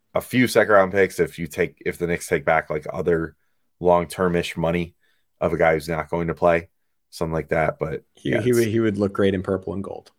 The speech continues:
Speaker 1: He
Speaker 2: I'm
Speaker 1: would,
Speaker 2: just gonna
Speaker 1: yeah.
Speaker 2: throw that out there. He would, th-, those
Speaker 1: See
Speaker 2: are his colors. They would really bring out his eyes.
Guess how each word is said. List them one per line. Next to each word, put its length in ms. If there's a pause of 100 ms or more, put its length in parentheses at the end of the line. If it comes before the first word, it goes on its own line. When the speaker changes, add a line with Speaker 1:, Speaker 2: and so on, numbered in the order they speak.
(180)
Speaker 1:
He 180
Speaker 2:
I'm 80
Speaker 1:
would, 260
Speaker 2:
just 60
gonna 180
Speaker 1:
yeah. 60
Speaker 2:
throw 180
that 240
out 180
there. 140
He 240
would, 180
th-, 180
those 200
Speaker 1:
See 40
Speaker 2:
are 60
his 100
colors. 340
They 100
would 80
really 180
bring 160
out 140
his 100
eyes. 320